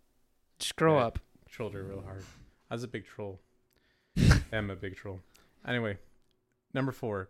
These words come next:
Speaker 2: Gandalf should have been able to defeat the Witch King. Big falso. They obviously didn't read the book or understand how the Witch King works. I'm
Speaker 1: Like,
Speaker 2: just gonna, I'm just gonna leave it at that.
Speaker 1: isn't he, isn't Gandalf more powerful anyways?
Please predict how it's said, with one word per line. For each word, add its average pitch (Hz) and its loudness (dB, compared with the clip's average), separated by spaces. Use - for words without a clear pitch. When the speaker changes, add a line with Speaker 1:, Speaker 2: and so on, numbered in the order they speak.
Speaker 2:
Gandalf 143 0
should 151 -6
have 147 -2
been 139 -2
able 123 -4
to 127 -4
defeat 110 -8
the 127 -6
Witch 143 -10
King. 95 -10
Big 110 4
falso. - -8
They 117 -2
obviously 113 0
didn't 107 0
read 104 -2
the 101 -6
book 101 -6
or 107 -4
understand 104 -4
how 101 -4
the 95 -8
Witch 98 -6
King 98 -6
works. - -14
I'm 151 6
Speaker 1:
Like, 135 6
Speaker 2:
just - -6
gonna, 98 0
I'm 120 -6
just 107 -8
gonna 104 -6
leave 101 -6
it 101 -4
at 95 -10
that. 95 -8
Speaker 1:
isn't 135 2
he, 131 -2
isn't 131 0
Gandalf 123 0
more 113 -2
powerful 113 -4
anyways? 113 -6